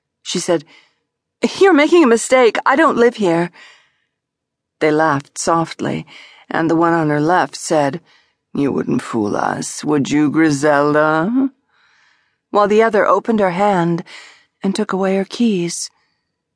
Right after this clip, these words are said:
He had the door open and held it for her. She didn't know what to do.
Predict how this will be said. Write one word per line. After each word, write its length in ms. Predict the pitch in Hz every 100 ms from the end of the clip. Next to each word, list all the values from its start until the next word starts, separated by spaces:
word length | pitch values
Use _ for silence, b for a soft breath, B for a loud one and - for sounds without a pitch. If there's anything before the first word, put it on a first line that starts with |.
| _ _ _ _ _ _ _ _
He 280 | _ 226 226
had 320 | 208 208 170
the 80 | 170
door 260 | 165 233 220
open 400 | 147 147 180 202 B B B
and 100 | 233
held 300 | 214 226 262
it 120 | 220 -
for 200 | - 160
her. 260 | 165 170 - b b b b b _ _ _ _ _ _ _ -
She 220 | - 202
didn't 260 | 180 165 -
know 140 | 165
what 160 | 165 -
to 100 | 170
do. 380 | 208 185 151